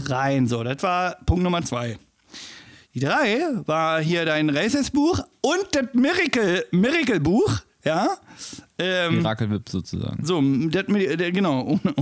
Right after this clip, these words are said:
Speaker 1: ohne Mir-, Miracle, ohne mich. Ähm, das Beste aus dem Tag rausholen, darum ging's so ein bisschen. Und die Frage war, was macht eigentlich den Morgen so besonders? Und
Speaker 2: Genau.
Speaker 1: warum, warum ist es so geil, am Morgen Sachen zu machen? Und die letzte Frage ganz klar, Berlin ist ganz schön laut.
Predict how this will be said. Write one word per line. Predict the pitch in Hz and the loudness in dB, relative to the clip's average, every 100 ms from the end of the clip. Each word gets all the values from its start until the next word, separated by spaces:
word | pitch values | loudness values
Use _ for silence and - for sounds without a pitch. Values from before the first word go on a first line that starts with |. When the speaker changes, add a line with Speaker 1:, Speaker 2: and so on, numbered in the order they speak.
| - 143 | -2 0
Speaker 1:
ohne | 185 | 0
Mir-, | 185 165 - | 2 0 0
Miracle, | 165 214 240 220 190 - - | 0 2 0 0 0 -4 -4
ohne | 160 175 | -2 2
mich. | 147 135 - - - - - - - | 2 0 -4 -10 -12 -14 -18 -16 -6
Ähm, | 175 185 190 196 185 _ _ _ _ _ - - - 165 | -2 2 4 4 2 _ _ _ _ _ -12 -6 -2 0
das | 185 | 0
Beste | 214 214 214 | 0 2 2
aus | |
dem | 185 | 2
Tag | 165 190 226 | 2 0 0
rausholen, | 226 214 220 226 220 | -2 0 0 2 2
darum | 170 185 170 | 2 2 0
ging's | 208 | 0
so | 240 | 0
ein | 226 | 0
bisschen. | 233 302 339 - _ _ _ _ | 0 -2 -4 -16 _ _ _ _
Und | 170 | 0
die | 175 | 0
Frage | 156 156 185 | 2 2 2
war, | 180 185 214 - _ - | 2 2 0 -4 _ -4
was | 151 190 - - _ _ 127 | -2 -2 -6 -12 _ _ -4
macht | 139 151 175 | -2 -2 -2
eigentlich | 175 156 | -2 0
den | 151 143 | 2 4
Morgen | 147 170 151 | 2 2 2
so | 139 | 2
besonders? | 127 127 135 120 - - | 2 4 4 2 0 -4
Und | 185 | 0
Speaker 2:
Genau. | 131 127 | 2 4
Speaker 1:
warum, | 147 147 117 | 4 4 2
warum | 131 147 | 2 2
ist | 160 | 2
es | 147 | 2
so | 135 | 2
geil, | 131 135 | 2 2
am | 127 | 4
Morgen | 156 131 | 4 2
Sachen | 117 120 | 2 0
zu | 120 | 2
machen? | 120 143 | 2 2
Und | 131 117 - 135 | 2 0 -2 -2
die | |
letzte | 127 143 135 | -2 -2 -6
Frage | 139 131 131 | -4 -2 -2
ganz | 123 120 | -4 -4
klar, | 147 160 180 _ - - - _ _ | -2 -2 -4 _ -20 -20 -20 _ _
Berlin | - 127 139 135 | -4 0 2 0
ist | 123 | -2
ganz | 117 | -4
schön | 113 | -4
laut. | 104 98 - | -4 -4 -8